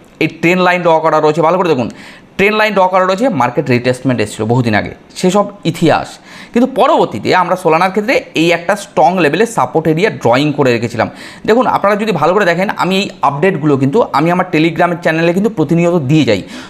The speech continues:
যদি ভালো করে দেখেন, আজকে সকালবেলাও আমি আমার Telegram-এ আপডেট দিয়েছিলাম, কিসে, কী নিয়ে?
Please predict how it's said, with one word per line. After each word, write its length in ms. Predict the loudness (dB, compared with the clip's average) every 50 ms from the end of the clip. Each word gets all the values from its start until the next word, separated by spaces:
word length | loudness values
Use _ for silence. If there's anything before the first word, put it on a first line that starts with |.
| -4 -2
যদি 140 | 0 2
ভালো 180 | 4 4 4 2
করে 100 | 2 2
দেখেন, 160 | 2 2 2
আজকে 240 | 2 0 0 -2 -6
সকালবেলাও 520 | -4 -2 0 0 0 0 2 2 2 2
আমি 200 | 2 2 0 0
আমার 120 | -2 -2 0 0
Telegram-এ 360 | 0 0 0 0 0 0 2
আপডেট 240 | 0 0 -2 -6 -4
দিয়েছিলাম, 460 | -2 -2 0 0 0 -2 -2 -4 -6 -6
কিসে, 240 | -2 0 2 0
কী 180 | 0 0 0 0
নিয়ে? 220 | 0 0 0 -4